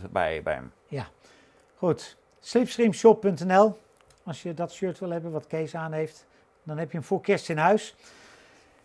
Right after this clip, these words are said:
Speaker 2: Deze, ja, ik vind het toch gaaf dat hij er is. Ik kan er niks anders van zeggen. Je zou hem toch winnen. Het was een episch seizoen, het jaar tweeduizend eenentwintig.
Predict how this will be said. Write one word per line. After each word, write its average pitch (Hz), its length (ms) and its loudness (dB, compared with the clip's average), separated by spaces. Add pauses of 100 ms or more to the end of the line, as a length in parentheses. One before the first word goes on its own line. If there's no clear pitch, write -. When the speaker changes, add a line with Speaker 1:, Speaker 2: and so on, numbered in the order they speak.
Speaker 2:
Deze, 220 400 4 (680)
ja, 202 220 -2
ik - 120 -14
vind 151 160 -10
het 123 80 -10
toch 135 160 -6
gaaf 143 240 -4
dat 143 180 -8
hij 131 100 -10
er 135 120 -4
is. 147 120 -4
Ik - 280 0
kan 170 120 4
er 151 80 2
niks 151 220 -4
anders 147 200 -4
van 131 80 -2
zeggen. 151 320 0 (560)
Je 135 100 -4
zou 175 180 4
hem 151 80 2
toch 117 180 0
winnen. 151 300 -2 (1040)
Het 156 120 -4
was 175 200 6
een 185 160 0 (720)
episch 269 840 6
seizoen, 180 640 4 (300)
het 147 180 -10
jaar 160 340 0
tweeduizend 156 680 -2 (160)
eenentwintig. 143 840 -8